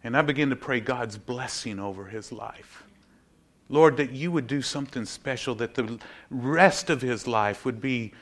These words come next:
extraordinary. And I don't remember exact prayer, but it was just prayed, Lord, that he would experience you and that his life would be changed. Listen, what if we all do that?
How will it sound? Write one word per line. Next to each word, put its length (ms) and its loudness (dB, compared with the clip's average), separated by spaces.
extraordinary. 1040 2
And 80 0
I 100 6
don't 160 2
remember 320 0
exact 540 0
prayer, 380 2
but 180 2
it 140 4
was 160 -2
just 360 -2
prayed, 420 -4
Lord, 320 6
that 120 2
he 120 -2
would 160 0
experience 680 -4
you 80 0
and 120 0
that 140 -2
his 200 -10
life 320 -6
would 160 -4
be 140 -10
changed. 440 -8
Listen, 380 -4
what 180 -6
if 140 -6
we 100 2
all 220 8
do 220 -6
that? 360 -12